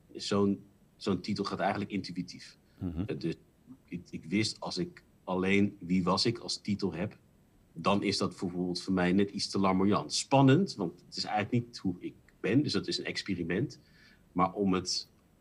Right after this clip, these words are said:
Speaker 1: om het in balans te trekken, moet daar een, een harder woord bij. Dus vandaar de strafregels. En vervolgens kun je dat dus interpreteren zoals je dat doet, dat zie ik ook wel. Maar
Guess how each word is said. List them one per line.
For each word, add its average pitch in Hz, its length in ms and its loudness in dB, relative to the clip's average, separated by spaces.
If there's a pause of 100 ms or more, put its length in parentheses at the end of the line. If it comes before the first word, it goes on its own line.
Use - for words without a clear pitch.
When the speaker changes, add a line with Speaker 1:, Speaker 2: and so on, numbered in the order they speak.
(880)
Speaker 1:
om 98 160 -4
het 95 120 -2
in 101 120 2
balans 98 400 4
te 117 160 0
trekken, 123 560 2
moet 110 300 0
daar 104 300 0
een, 90 300 -4
een 95 120 -4
harder 98 420 2
woord 92 260 0
bij. 76 240 -4
Dus - 180 -12
vandaar 85 280 0
de 76 60 -8
strafregels. - 640 -8
En 110 120 0
vervolgens 110 440 4
kun 101 120 2
je 92 80 6
dat 87 200 -2
dus - 200 -4
interpreteren 82 720 -4
zoals 82 200 -10
je 82 100 -6
dat 78 160 -14
doet, 87 140 -8
dat 73 120 -16
zie 85 140 -6
ik 82 100 -12
ook 87 200 -10
wel. 78 140 -8
Maar 80 260 -6